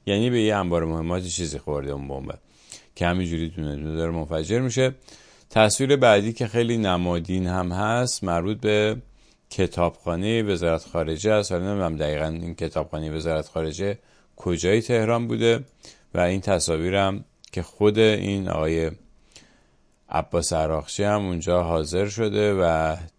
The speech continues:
دیده، شاهد این، این که این، ام،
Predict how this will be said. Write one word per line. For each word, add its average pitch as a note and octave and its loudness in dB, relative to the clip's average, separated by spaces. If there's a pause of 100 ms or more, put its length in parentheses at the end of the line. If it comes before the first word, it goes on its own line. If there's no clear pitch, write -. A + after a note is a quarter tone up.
دیده، D#2+ 0 (640)
شاهد D#2+ -4
این، E2 -6 (1120)
این E2+ -8
که E2 -8
این، D#2 -6
ام، D2+ -8